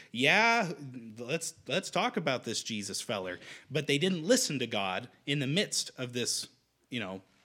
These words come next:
presumable joy. And they instead spread his fame through all that district. But the way that Matthew starts us out, "as they were going away," means that they had not yet spread his fame through all the, all the district,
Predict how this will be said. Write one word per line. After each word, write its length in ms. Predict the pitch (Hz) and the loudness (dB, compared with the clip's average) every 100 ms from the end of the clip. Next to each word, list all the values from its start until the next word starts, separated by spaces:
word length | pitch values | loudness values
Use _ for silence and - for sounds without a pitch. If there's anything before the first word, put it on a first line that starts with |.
| _ - | _ -6
presumable 540 | 143 131 160 135 117 | -4 0 0 0 -4
joy. 500 | 113 131 139 82 - - _ _ _ _ _ _ - - - - | -4 -2 -2 -4 -10 -20 _ _ _ _ _ _ -18 -16 -18 0
And 240 | 139 156 | 2 2
they 220 | 127 127 | 2 2
instead 500 | 131 139 - 202 139 | 2 0 2 2 2
spread 480 | - - - 170 202 | 2 2 2 2 2
his 260 | 160 170 - | 0 -2 -4
fame 540 | - 208 175 127 117 120 - | 0 2 2 0 -2 -8 -14
through 300 | - 139 139 | -2 0 0
all 320 | 143 147 156 | -2 -2 0
that 280 | 131 127 117 | 0 -2 -4
district. 600 | 110 - 95 80 - - _ _ _ _ _ _ _ _ _ - - - - | -4 -4 -8 -12 -18 -20 _ _ _ _ _ _ _ _ _ -20 -20 -10 -2
But 100 | 156 | 4
the 80 | |
way 140 | 185 247 | 8 8
that 120 | 226 | 8
Matthew 360 | 214 220 226 202 | 8 6 4 2
starts 400 | - 202 202 170 | 2 2 2 0
us 120 | 147 | 2
out, 380 | 208 143 151 - - _ | 4 6 4 0 -12 _
"as 360 | 143 180 185 - | 4 4 4 2
they 140 | 160 | 2
were 160 | 156 151 | 4 2
going 320 | 156 156 143 | 2 0 0
away," 520 | 135 180 110 85 - - _ _ _ _ _ - | 2 4 4 0 -10 -20 _ _ _ _ _ 0
means 340 | 196 196 165 | 2 2 0
that 120 | 175 | -2
they 160 | 175 185 | 2 2
had 180 | 160 180 | 2 0
not 320 | 190 247 165 | 2 0 -2
yet 380 | 151 208 247 - | -2 0 0 0
spread 480 | - - 202 226 220 | 0 2 2 2 2
his 320 | 170 208 - | 2 2 0
fame 480 | - 247 196 165 170 | 2 4 4 2 -2
through 220 | - 165 | -2 0
all 180 | 160 160 | 2 2
the, 320 | 151 147 143 | 0 0 -2
all 200 | 147 147 | -2 -2
the 80 | 139 | -2
district, 580 | 175 202 - 98 - | 0 -2 -2 -6 -6